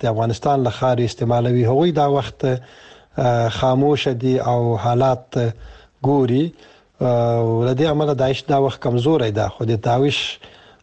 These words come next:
اه، ریښې په افغانستان کې شته دي او که دوی، اه، نړیوال ملاتړ پیدا کړي یا، اه، نړیوالې پټې شبکې، اه، دوی راڅرګند کړي، اه، دوی کولی شي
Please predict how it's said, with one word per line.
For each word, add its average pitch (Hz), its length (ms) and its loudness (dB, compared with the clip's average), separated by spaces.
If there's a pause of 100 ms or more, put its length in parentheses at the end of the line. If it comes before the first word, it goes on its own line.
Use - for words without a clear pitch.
اه، 117 280 0
ریښې 123 280 0
په 127 120 -2
افغانستان 117 640 0
کې 104 140 -4
شته - 260 -2
دي 143 260 0 (540)
او 113 280 0
که 120 160 -2
دوی، 117 520 2 (480)
اه، 123 180 0
نړیوال 117 640 2
ملاتړ 117 400 0
پیدا 117 380 0
کړي - 160 -6
یا، 113 320 2 (720)
اه، 113 520 0
نړیوالې 120 800 2 (220)
پټې 139 220 0
شبکې، 120 560 0 (720)
اه، 117 640 0
دوی 120 600 2
راڅرګند 117 640 0 (100)
کړي، 139 180 0 (560)
اه، 123 240 2
دوی 151 220 0
کولی 180 340 2
شي 147 200 -2